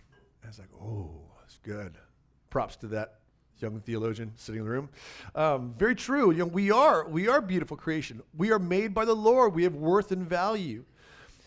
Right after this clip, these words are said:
But God does these things in a way that we can see and the world can see that he is doing the work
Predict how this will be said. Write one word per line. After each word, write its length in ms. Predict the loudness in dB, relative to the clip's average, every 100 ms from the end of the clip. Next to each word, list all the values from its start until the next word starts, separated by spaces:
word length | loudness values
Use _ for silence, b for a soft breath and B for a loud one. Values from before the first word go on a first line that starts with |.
| B B -4
But 140 | -2
God 340 | 2 2 2 0
does 260 | 0 0
these 160 | -4 -6
things 260 | -6 -6
in 80 | -6
a 20 |
way 300 | -2 0 0
that 100 | -4 -6
we 80 | -8
can 140 | -10
see 280 | -12 -8 -6
and 80 | -6
the 60 | -4
world 300 | -2 -2 -2
can 100 | -8
see 180 | -10 -12
that 120 | -12
he 300 | -8 -2 -2
is 120 | -2
doing 280 | -6 -8 -8
the 80 | -8
work 400 | -10 -12 -14